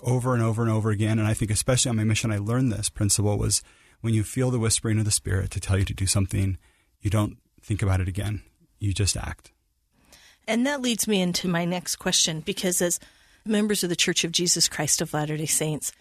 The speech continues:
Speaker 2: we make promises in the temple to consecrate all that we have to the Lord. And Angeline,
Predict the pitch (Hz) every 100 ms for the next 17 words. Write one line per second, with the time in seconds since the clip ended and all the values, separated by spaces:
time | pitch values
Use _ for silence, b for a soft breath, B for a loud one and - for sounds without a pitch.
0 | b b b - 196 202 196 190 185 -
1 | - 202 208 - - 226 214 - 165 165
2 | 175 160 147 196 202 160 156 b b b
3 | - 170 - 185 190 - 170 - - 220
4 | 233 220 - 185 - 175 170 175 - 196
5 | 156 160 151 147 - b b b b b
6 | - 202 202 214 196 190 185 202